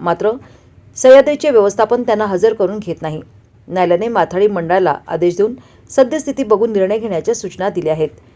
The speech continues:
बत्तीस कामगारांची नोंदणी करून त्यांना कामावर जाण्याचे आदेश दिले आहेत. त्यानुसार हरिदास लेंगरे हे कामगारांना घेऊन गेटवर धडक मारली आणि कामावर का हजर करून घेतले जात नाही असा सवाल केला,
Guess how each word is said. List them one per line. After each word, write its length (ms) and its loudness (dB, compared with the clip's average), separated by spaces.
बत्तीस 380 0
कामगारांची 540 2
नोंदणी 400 0
करून 340 2
त्यांना 300 0
कामावर 420 2
जाण्याचे 360 0
आदेश 300 0
दिले 180 0
आहेत. 180 -2
त्यानुसार 440 2
हरिदास 380 4
लेंगरे 220 2
हे 80 4
कामगारांना 540 2
घेऊन 240 -2
गेटवर 300 2
धडक 320 -2
मारली 300 -4
आणि 120 -4
कामावर 360 2
का 220 2
हजर 240 2
करून 240 2
घेतले 320 -2
जात 160 2
नाही 220 -6
असा 200 -2
सवाल 360 0
केला, 220 0